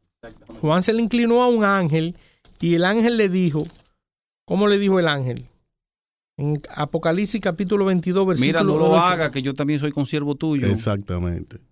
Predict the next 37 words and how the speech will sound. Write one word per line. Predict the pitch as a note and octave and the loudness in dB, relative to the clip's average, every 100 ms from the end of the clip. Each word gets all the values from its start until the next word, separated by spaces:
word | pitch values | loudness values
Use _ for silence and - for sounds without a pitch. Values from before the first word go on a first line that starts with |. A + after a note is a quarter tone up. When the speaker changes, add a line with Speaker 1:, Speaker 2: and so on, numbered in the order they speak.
| _ _ _ _ _ | _ _ _ _ _
Speaker 1:
"De | D3+ F3+ | -4 -2
tuyo, | D#3 F#3+ A3 B3+ B3 | -2 0 2 4 2
de | A3 | 0
tus | G#3+ G#3+ | -2 0
hermanos | F#3+ G3+ B3 B3 A#3 | 0 2 2 2 2
los | A3 | 2
profetas | G#3+ F3 G#3 G3+ E3 C#3+ - - - - _ | 0 0 2 0 0 -4 -6 -16 -20 -20 _
y | F3 F3+ | -4 0
de | F#3 | 2
los | F#3 - | 0 0
que | F3 | -2
guardan | E3 F#3 A3 A#3 A3+ | 2 2 2 0 0
las | G#3+ G3 | -2 -4
palabras | - E3+ F3+ G3+ A3 G3+ - - | -4 0 0 0 -2 -4 -6 -14
de | E3 D#3 F3 G3 | -6 0 2 0
este | - G3+ | 0 -2
libro". | F3+ G3 G#3+ E3 C#3 G#2+ A2 _ _ _ _ _ _ - | 0 0 0 0 0 -4 -8 _ _ _ _ _ _ -4
Oye, | F3 G#3 F#3 D3 - _ _ | 2 2 0 -6 -10 _ _
un | F#3 F#3+ | -2 0
ángel | G3+ A#3 F#3+ | 2 2 0
que | F3 F3 | 0 0
le | F#3 | 2
dijo | F3+ F#3 | 2 2
eso | G3 - - - | 2 -2 -6 -2
Speaker 3:
¿Cómo | D3+ F3+ | 2 4
los | F#3+ E3 | 4 2
Speaker 1:
a | |
Speaker 3:
creyentes, | D#3 D3+ E3 G3 F#3+ D3 | 2 6 6 6 2 0
Speaker 1:
Juan. | - | -6
Speaker 3:
cómo | - E3+ F3+ | -4 2 2
los | F3+ | 2
creyentes | D#3+ D3 E3 E3 C3+ | -2 0 0 0 -2
se | C#3+ | -2
guardan | C#3 D#3 C#3 B2+ B2+ | 0 0 0 0 0
de | C3 | 0
la | B2+ | 0
idolatría? | B2+ A#2+ C#3+ B2+ G#2+ | 0 -2 -4 -4 -6